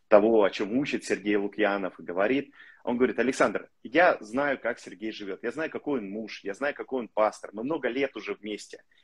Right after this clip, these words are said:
И я знаю, какой он человек, какой он служитель, как он любит Бога, как он любит людей.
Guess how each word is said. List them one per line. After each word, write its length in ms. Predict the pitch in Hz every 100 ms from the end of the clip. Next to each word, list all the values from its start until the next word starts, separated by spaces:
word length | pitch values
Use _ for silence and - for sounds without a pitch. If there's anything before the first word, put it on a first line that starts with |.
| _ - -
И 60 |
я 200 | 127 135 139
знаю, 360 | 143 156 131
какой 260 | 104 107 123
он 60 | 107
человек, 440 | - 110 123 143
какой 200 | 110 123
он 40 | 113
служитель, 500 | - 110 135 131 95
как 220 | 127 127
он 120 | 117
любит 260 | 123 117 98
Бога, 340 | 123 131 107
как 220 | 98 123
он 120 | 127
любит 320 | 113 120 110 -
людей. 500 | 101 101 139 135